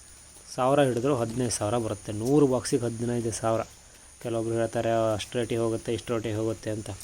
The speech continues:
ಆ ಹದಿನೈದು ಕೆ ಜಿ ಮಾಡೋಕ್ಕೆ ನಿಮಗೆ ತುಂಬ ಟೈಮ್ ಬೇಕು.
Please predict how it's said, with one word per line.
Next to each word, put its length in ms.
ಆ 440
ಹದಿನೈದು 580
ಕೆ 240
ಜಿ 140
ಮಾಡೋಕ್ಕೆ 760
ನಿಮಗೆ 480
ತುಂಬ 340
ಟೈಮ್ 280
ಬೇಕು. 280